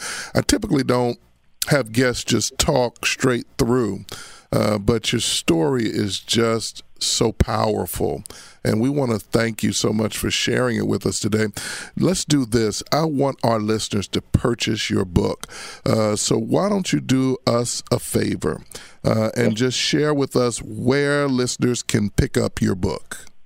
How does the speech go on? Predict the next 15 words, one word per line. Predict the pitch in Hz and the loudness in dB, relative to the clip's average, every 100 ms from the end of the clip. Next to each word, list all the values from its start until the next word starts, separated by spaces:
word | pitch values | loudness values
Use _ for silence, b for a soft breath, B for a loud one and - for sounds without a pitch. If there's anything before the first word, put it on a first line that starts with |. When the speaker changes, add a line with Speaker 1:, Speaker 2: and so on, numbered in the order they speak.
| - - - - - - - - - 143 | -18 -20 -20 -20 -18 -18 -20 -20 -10 0
Speaker 2:
You | 185 | 0
can | 196 202 180 - | 0 -4 -4 -6
purchase | - 180 - 160 - - | -6 -4 -4 -8 -8 -10
on | - 123 127 123 - | -2 0 2 -2 0
Amazon's | 131 143 139 147 160 170 - | 0 0 2 2 2 -2 -2
or | - 127 - | 2 2 2
any | 135 143 143 131 - | 0 2 0 -2 -2
stores. | 156 131 95 58 - - - - - - - - - | 0 0 0 -2 -6 -14 -18 -20 -20 -20 -20 -20 -6
Barnes | 104 117 127 127 | 2 4 2 0
and | 120 | 0
Nobles, | 120 131 127 139 143 143 139 - - - | 2 0 0 2 2 0 -2 -8 -18 -10
Books | 110 - | -10 -8
A | 95 | -4
Millions, | 113 143 139 139 139 | 0 0 0 -2 -6
it's | - - | -8 -10